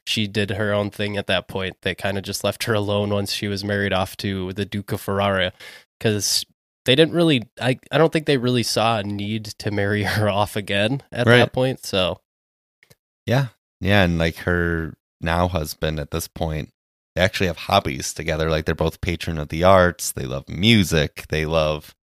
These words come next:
Speaker 2: the community. They love the Renaissance.
Speaker 1: Yeah.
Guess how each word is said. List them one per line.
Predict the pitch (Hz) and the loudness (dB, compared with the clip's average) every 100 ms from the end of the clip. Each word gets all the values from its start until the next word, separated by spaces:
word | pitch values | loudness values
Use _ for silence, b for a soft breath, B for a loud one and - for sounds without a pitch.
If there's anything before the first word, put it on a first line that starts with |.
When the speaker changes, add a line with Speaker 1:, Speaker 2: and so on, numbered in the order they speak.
| _ _ _ - | _ _ _ -8
Speaker 2:
the | 92 | -6
community. | - 87 95 90 78 76 | -4 -2 0 0 0 -2
They | 80 | 2
love | 92 98 101 101 | 4 4 2 2
the | 104 | 4
Renaissance. | 98 101 98 90 90 82 80 82 - | 6 4 4 2 2 0 -4 -8 -2
Speaker 1:
Yeah. | 110 120 | 4 4